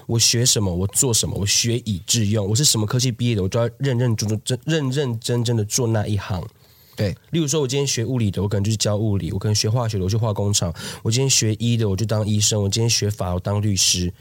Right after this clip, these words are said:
Speaker 1: 然后你只要去做你跟你学的没有相关的话，你就是不务正业，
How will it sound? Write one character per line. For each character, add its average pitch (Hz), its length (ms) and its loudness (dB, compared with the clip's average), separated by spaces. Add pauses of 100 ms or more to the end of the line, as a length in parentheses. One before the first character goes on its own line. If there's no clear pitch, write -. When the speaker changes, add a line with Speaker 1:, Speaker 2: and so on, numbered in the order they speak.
(260)
Speaker 1:
然 117 100 0
后 - 20 0
你 131 80 0
只 117 140 2
要 123 140 2 (320)
去 - 200 0
做 131 300 2
你 110 100 4
跟 123 160 0
你 120 80 2
学 107 260 2
的 113 120 0
没 123 100 2
有 127 100 2
相 117 300 0
关 113 160 0
的 101 80 0
话， 107 160 2
你 101 100 2
就 104 140 0
是 113 100 0
不 104 320 -4
务 110 160 0
正 101 320 0
业， 101 240 0